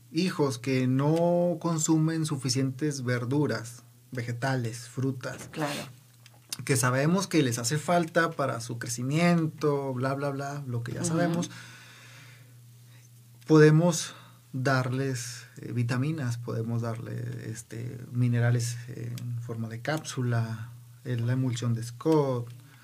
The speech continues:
Speaker 1: Sí podemos usarlo.
Speaker 2: Muy
Speaker 1: Sí, sí
Speaker 2: bien.
Speaker 1: podemos usarlo. Claro,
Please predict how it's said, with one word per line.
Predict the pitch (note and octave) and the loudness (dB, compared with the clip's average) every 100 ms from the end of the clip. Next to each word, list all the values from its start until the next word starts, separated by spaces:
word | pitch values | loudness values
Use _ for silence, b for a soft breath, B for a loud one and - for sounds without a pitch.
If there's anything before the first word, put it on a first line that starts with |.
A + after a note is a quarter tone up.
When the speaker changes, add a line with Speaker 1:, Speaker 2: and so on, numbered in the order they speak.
| B B B - | B B B -6
Speaker 1:
Sí | E3+ | -4
podemos | F3 G#3 G3 F3+ | -2 -4 -4 -6
usarlo. | B2+ D#3 D#3 A#2 - - - _ - | -6 -8 -8 -10 -10 -16 -20 _ -8
Speaker 2:
Muy | D#3 | -4
Speaker 1:
Sí, | D3+ | -4
sí | D3 | -4
Speaker 2:
bien. | D#3 F#3+ B3+ | -4 -4 -4
Speaker 1:
podemos | C3 C3 B2 | -6 -6 -6
usarlo. | A#2 B2 C3+ - - | -6 -8 -8 -10 -4
Claro, | D3+ D3+ D3 A#2+ | 2 4 2 -2